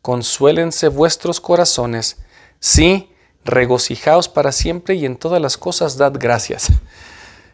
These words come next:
Hermanos, tengo veinticinco minutos hablando aquí de, de las dificultades, de las injusticias que pasamos.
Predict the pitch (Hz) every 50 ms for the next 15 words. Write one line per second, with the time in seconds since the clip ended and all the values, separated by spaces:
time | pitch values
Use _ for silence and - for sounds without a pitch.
0 | _ _ _ _ _ - _ _ - - 139 156 165 175 175 151 131 123 - -
1 | - _ _ - - - - _ _ _ _ _ _ - - - - _ 190 196
2 | 214 208 220 214 190 156 151 - _ _ _ _ 156 156 160 160 - 170 - 196
3 | - - 214 196 185 175 180 185 185 185 - - 151 156 160 170 170 165 156 165
4 | - - 170 165 170 165 147 139 139 - - 139 135 135 135 135 131 127 123 -
5 | - - - - _ _ _ _ _ 143 143 139 - 151 160 151 143 139 - 160
6 | 160 170 170 165 160 147 139 - - 139 131 - 139 131 - - 175 165 - 170
7 | 156 - - - - 151 143 - 147 143 147 143 135 - - -